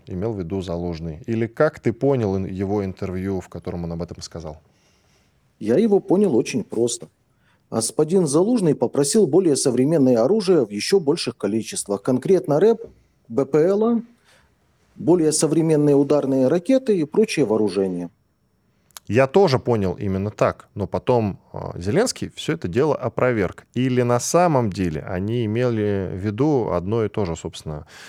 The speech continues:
Speaker 1: Есть тупик или нет тупика, дайте, пожалуйста, оружие.
Speaker 2: Для них тупик объективно есть. Они не могут прорвать российскую оборону. Это факт. Пробовали они в нескольких местах, включая тот же Херсон, Запорожье и Артемовск.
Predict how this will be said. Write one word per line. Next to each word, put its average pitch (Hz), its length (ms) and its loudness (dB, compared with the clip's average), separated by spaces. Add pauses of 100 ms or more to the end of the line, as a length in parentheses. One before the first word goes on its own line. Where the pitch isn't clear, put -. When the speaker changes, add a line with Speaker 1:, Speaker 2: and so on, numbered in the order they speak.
(160)
Speaker 1:
Есть 131 300 0
тупик 107 480 -4
или 82 360 -4
нет 170 340 0
тупика, 98 540 -2 (360)
дайте, 135 420 2
пожалуйста, 104 560 -2
оружие. 87 580 -4 (1600)
Speaker 2:
Для 113 180 2
них 233 220 2
тупик 196 360 0
объективно 156 520 0
есть. 95 420 -2
Они 139 240 2
не 190 120 4
могут 151 360 0
прорвать 101 420 -2
российскую 107 540 -2
оборону. 87 440 -2
Это 127 200 0
факт. - 320 -8 (160)
Пробовали 135 440 2
они 95 180 -2
в 92 40 -6
нескольких 123 460 -4
местах, 107 500 -4 (560)
включая 123 420 2
тот 120 200 0
же 113 100 0
Херсон, 208 440 0
Запорожье 180 600 0
и 202 220 2
Артемовск. 92 640 -2